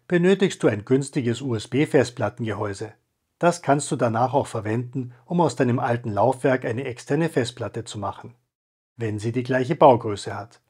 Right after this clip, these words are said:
Ein Video dazu verlinke ich dir in der Videobeschreibung.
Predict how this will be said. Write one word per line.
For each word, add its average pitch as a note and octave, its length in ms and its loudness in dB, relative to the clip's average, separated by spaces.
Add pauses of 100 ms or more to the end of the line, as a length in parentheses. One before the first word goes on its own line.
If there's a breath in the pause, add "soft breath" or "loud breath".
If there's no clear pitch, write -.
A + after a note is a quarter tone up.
(160 soft breath)
Ein E3 240 0
Video G3 220 4
dazu A#2+ 440 0
verlinke G#2 480 -6
ich - 140 -14
dir G#2 180 -6
in A#2+ 80 -4
der D3 140 6
Videobeschreibung. G2+ 840 -4